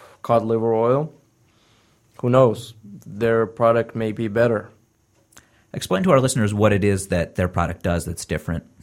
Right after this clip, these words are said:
Speaker 1: It's the technique of manufacturing the cod liver oil. The owner, his name is Archie, he's a longtime chapter leader. What he did was he went back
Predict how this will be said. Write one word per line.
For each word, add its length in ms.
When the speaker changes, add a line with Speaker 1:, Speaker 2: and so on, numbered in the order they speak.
Speaker 1:
It's 280
the 400
technique 640
of 200
manufacturing 760
the 40
cod 260
liver 240
oil. 460
The 720
owner, 340
his 220
name 160
is 100
Archie, 400
he's 160
a 60
longtime 880
chapter 380
leader. 440
What 180
he 100
did 240
was 580
he 180
went 460
back 500